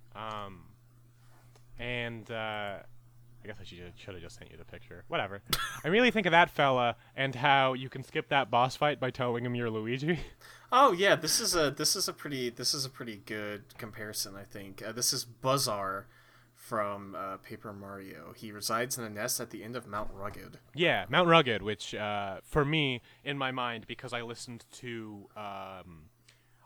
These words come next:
Speaker 1: all of, um, Panic at the Disco's Pretty Odd on repeat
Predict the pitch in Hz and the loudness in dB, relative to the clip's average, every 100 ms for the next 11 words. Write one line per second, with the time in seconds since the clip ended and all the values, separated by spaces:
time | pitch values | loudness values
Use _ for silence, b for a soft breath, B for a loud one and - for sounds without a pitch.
0 | b 127 123 127 131 139 143 - 123 117 | b -2 0 2 2 0 -2 -2 0 0
1 | 117 117 113 107 - - _ _ _ - | -2 -4 -8 -14 -20 -20 _ _ _ -18
2 | - 120 107 98 90 78 80 _ B B | -10 -8 -6 -8 -12 -14 -20 _ B B
3 | B B B _ - 135 139 120 123 - | B B B _ -4 -2 -4 -6 -6 -6
4 | 120 - - - 120 113 110 113 120 - | -8 -8 -8 -4 -2 -2 0 0 -2 -4
5 | 127 110 101 - 117 113 | -6 -6 -8 -10 -12 -8